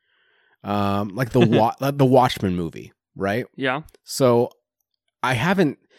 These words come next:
Speaker 1: I've seen it obviously in, in drawings, right? I've seen it in the graphic novel.
Speaker 2: Yeah.
Speaker 1: But I haven't seen it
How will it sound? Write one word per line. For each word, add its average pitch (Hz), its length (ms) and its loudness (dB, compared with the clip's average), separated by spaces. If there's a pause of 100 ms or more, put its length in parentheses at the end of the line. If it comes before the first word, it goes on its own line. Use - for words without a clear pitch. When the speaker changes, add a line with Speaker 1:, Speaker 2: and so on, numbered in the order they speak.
(160)
Speaker 1:
I've 117 200 -4
seen - 340 0
it 98 240 -6
obviously 107 460 -2
in, 92 400 -6 (240)
in 95 180 -6
drawings, 85 880 -4
right? 90 160 -6
I've 90 100 -4
seen 107 220 -2
it 104 80 -10
in 98 180 -6
the 98 80 -4
graphic 92 420 -2
novel. 92 460 -4 (140)
Speaker 2:
Yeah. 131 220 -8 (1000)
Speaker 1:
But 120 80 -2
I 120 60 2
haven't 139 360 0
seen 143 300 0
it 120 240 -2